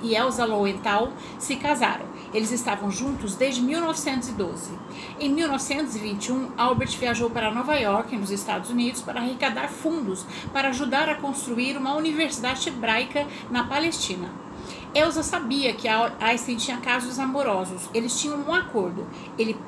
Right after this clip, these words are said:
poderia ter quantos casos amorosos ele quisesse,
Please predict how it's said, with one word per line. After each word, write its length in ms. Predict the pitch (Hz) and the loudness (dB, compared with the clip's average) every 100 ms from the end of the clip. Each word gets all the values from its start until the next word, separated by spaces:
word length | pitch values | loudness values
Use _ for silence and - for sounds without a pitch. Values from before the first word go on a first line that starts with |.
| - - | -14 0
poderia 400 | 247 208 208 254 | 2 4 4 2
ter 200 | 247 226 | 2 0
quantos 300 | - 392 381 | 2 2 0
casos 280 | - 311 277 | 4 4 6
amorosos 420 | 254 240 262 240 | 0 2 0 0
ele 140 | 277 | -2
quisesse, 600 | 285 359 277 202 175 - | 2 2 4 2 2 -4